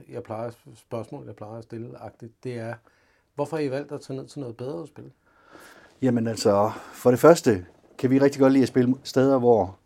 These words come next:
Speaker 2: musikken står i højsædet.
Speaker 1: Mm.
Speaker 2: Øh, vi har selv været deltager på Noget Bedre Festival. Ikke del-, ikke optrådt, men altså været gæster på Noget Bedre Festival mange gange.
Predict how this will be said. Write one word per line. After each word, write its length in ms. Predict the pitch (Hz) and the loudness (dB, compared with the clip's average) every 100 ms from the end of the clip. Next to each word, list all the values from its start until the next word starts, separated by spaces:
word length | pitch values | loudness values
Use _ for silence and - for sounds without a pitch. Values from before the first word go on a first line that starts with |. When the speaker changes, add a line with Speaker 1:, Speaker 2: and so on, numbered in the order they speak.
| _ _ | _ _
Speaker 2:
musikken 360 | 117 123 135 104 | -2 -2 -2 -6
står 200 | - 104 | -6 -4
i 40 | |
højsædet. 420 | 104 110 101 101 - - _ | -4 -6 -8 -10 -14 -20 _
Speaker 1:
Mm. 80 | 110 101 _ _ _ _ 107 | -20 -20 _ _ _ _ -6
Speaker 2:
Øh, 380 | 98 92 90 87 - 92 - _ | -4 -4 -6 -10 -14 -20 -20 _
vi 180 | 117 139 | -4 -2
har 60 | 127 | 0
selv 240 | 151 151 | 0 0
været 280 | 101 92 - - _ _ _ 131 | -2 -4 -14 -20 _ _ _ -2
deltager 300 | 143 - 85 _ | -2 -4 -10 _
på 80 | 113 | -8
Noget 140 | 98 | -6
Bedre 200 | 95 110 | -2 -2
Festival. 360 | 107 104 98 90 - | -2 -8 -10 -10 -6
Ikke 240 | 127 131 | -4 -2
del-, 140 | 117 | -2
ikke 180 | 127 123 | -4 -6
optrådt, 500 | - 131 - 117 - | -4 -4 0 -2 -2
men 180 | 104 92 | -6 -8
altså 180 | 87 92 | -8 -8
været 280 | 92 92 _ | -8 -10 _
gæster 260 | 131 131 | -10 -10
på 160 | 117 110 | -14 -12
Noget 160 | 98 95 | -10 -8
Bedre 200 | 107 110 | -8 -8
Festival 360 | 107 - 95 | -12 -10 -8
mange 220 | 101 120 | -6 -4
gange. 240 | 120 101 | -6 -8